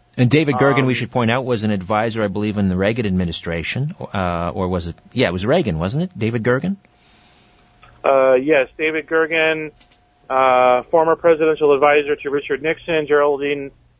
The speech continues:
Speaker 2: Geraldine, <laughs> Gerald Ford,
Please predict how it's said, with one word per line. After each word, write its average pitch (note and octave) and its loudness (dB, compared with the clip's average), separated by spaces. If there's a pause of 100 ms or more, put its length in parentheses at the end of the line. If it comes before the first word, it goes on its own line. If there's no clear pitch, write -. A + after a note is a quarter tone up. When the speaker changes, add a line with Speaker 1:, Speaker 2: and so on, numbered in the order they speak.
(120)
Speaker 2:
Geraldine, B2 -4 (220)
<laughs> - -14 (760)
Gerald D#3 2 (100)
Ford, C3+ 2